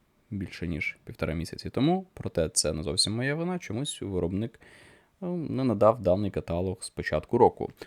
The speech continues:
Плюс, як можете бачити, на офіційному сайті навіть нема жодного, не знаю, нагадування, жодного посилання на те, що вийшов новий каталог. Е, в шапці сайту є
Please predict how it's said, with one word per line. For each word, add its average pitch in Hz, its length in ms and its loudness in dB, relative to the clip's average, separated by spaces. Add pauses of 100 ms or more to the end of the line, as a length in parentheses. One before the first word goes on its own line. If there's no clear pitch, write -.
(100)
Плюс, 156 420 2
як 92 220 4
можете 95 320 -2
бачити, 131 400 -2
на 113 200 2
офіційному 101 560 2
сайті 151 580 2 (420)
навіть 123 440 -4
нема 104 300 0
жодного, 85 920 0 (260)
не - 80 -20
знаю, 82 160 -2
нагадування, 151 800 4 (100)
жодного 98 440 -2
посилання 139 680 4 (460)
на 90 120 -2
те, 117 260 4
що 90 880 0 (200)
вийшов 107 460 -4 (180)
новий 82 280 0
каталог. 123 480 4 (520)
Е, 101 40 -8 (1040)
в - 60 -18
шапці - 560 8
сайту 71 420 2
є 80 260 0